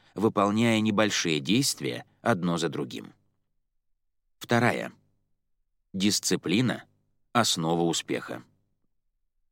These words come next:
Дисциплина — важнейший навык успешного человека —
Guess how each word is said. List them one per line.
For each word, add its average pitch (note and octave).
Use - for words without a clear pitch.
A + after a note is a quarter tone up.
Дисциплина — C3
важнейший A#2+
навык C#3+
успешного A2+
человека — G2